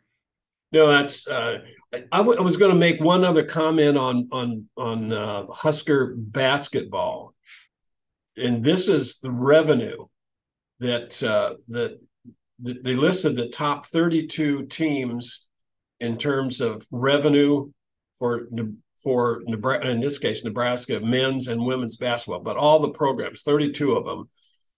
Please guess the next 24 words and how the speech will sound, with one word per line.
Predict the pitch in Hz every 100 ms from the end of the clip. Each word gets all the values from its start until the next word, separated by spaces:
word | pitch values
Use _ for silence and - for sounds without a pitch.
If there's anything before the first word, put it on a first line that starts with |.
| -
And | 131 127
Nebraska | 120 139 165 175 165
came | - 151 143 139
in | 143
at | 135 131
number | 143 127
twenty-seven, | 123 - 156 156 139 - - 160 147 151 165 185 185 _ _ _ _ _ _ -
which | 123 143
is | 123
a | 127
little | 127 139 135 123 - 95 135
ahead | 123 147 196
of | 151
U | 147
C | 151 165
L | 147 139
A, | 147 156 170 131 -
ahead | 123 139 139
of | 117
Tennessee, | - 143 135 - 160
at-, | 151 151 139
ahead | - 113 131 135
of | 110
Minnesota, | 123 135 123 - 147 151 185